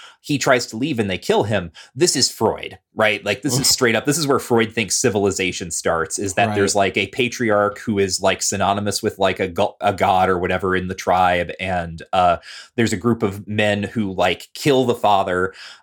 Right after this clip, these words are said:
Speaker 1: uh, and then deify him. Uh, and so we've got that, and then we get this final chapter where Severian gets shunted back to Ushus, and he finds out that they're, like, he disappeared, right? Like, the,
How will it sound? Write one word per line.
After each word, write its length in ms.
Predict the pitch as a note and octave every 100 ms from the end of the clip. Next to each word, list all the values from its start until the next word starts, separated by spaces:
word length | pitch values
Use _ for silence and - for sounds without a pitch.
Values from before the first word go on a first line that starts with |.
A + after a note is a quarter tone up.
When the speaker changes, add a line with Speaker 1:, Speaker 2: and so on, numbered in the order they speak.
| -
Speaker 1:
uh, 300 | G#2 F#2+ F#2
and 160 | A2 A2+
then 160 | G#2 F#2
deify 540 | F#2+ F2 F2 E2 D#2
him. 380 | - C#2+ B1 D2 _ _ _ _ _ _ - -
Uh, 260 | G2+ F#2 F2 - - - -
and 160 | A2+ G2
so 200 | - A2
we've 200 | G#2 G#2+
got 260 | B2 D#3 -
that, 300 | G#2+ G2+ G2+
and 100 | A2
then 80 | A2
we 80 | A2
get 140 | G#2+
this 160 | - G2
final 280 | - D3 C#3
chapter 400 | - G#2 G2+ G#2
where 120 | F#2+
Severian 500 | - E2 G2+ G#2 G#2
gets 220 | F2+ -
shunted 360 | - A#2 A2 F2+
back 240 | E3 A#3
to 100 | -
Ushus, 580 | - F2+ - E2 - - - - - -
and 140 | A#2+ A#2+
he 100 | A#2+
finds 400 | - B2 A#2 A2+
out 480 | D3 A2+ G2+ -
that 380 | G#2 G2+ G2 F#2+ A2 G2+
they're, 360 | G#2+ G#2 G2 -
like, 180 | A2+ -
he 180 | - E3+
disappeared, 720 | C#3+ B2 - D3 F2+ D2+ - _
right? 380 | A2 A2 G#2+ A2
Like, 300 | G#2 F#2 -
the, 440 | G#2+ A#2+ A2 G2+